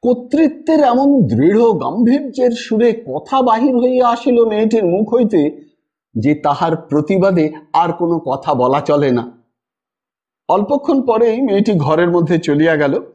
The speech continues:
এবং নিজের হাতে দুখানি প্লেটে কেক, বিস্কুট, কমলা লেবু ও সন্দেশ আনিয়া বেতের গোল টেবিলটিতে রাখিয়া বলিল, "একটু খেয়ে নিন।" শচীন বলিল,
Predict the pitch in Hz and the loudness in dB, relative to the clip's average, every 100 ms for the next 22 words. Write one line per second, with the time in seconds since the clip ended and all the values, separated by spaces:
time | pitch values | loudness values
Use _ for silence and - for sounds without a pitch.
0 | _ - 190 240 220 240 311 302 285 220 | _ -6 -4 -4 -4 -4 -2 -2 -2 -2
1 | 226 185 240 190 214 202 208 202 170 175 | 0 2 2 0 0 -2 -2 0 0 2
2 | 202 156 - - _ _ _ - 170 175 | 0 0 -4 -16 _ _ _ -2 2 2
3 | 170 170 - _ _ 101 156 190 - 185 | 0 -4 -20 _ _ -4 -2 -4 -2 0
4 | 170 - - _ 143 156 185 180 180 165 | 0 -4 -18 _ -4 0 2 2 2 2
5 | 165 - 156 165 156 160 175 196 175 190 | 0 -2 -4 -4 -2 0 0 0 -2 0
6 | 160 143 - - 151 170 175 190 143 160 | 0 -2 -6 -2 0 2 2 0 2 0
7 | 277 277 190 180 185 196 190 175 147 - | 0 0 0 0 0 -2 0 0 0 0
8 | 196 143 151 170 135 - - _ _ _ | 0 0 0 0 0 -4 -12 _ _ _
9 | _ _ _ _ 151 - 170 - 143 131 | _ _ _ _ -6 -4 -4 -2 0 2
10 | 107 95 - _ _ _ _ _ _ - | 0 -4 -14 _ _ _ _ _ _ -2
11 | 214 214 214 190 190 170 | -2 0 0 2 2 0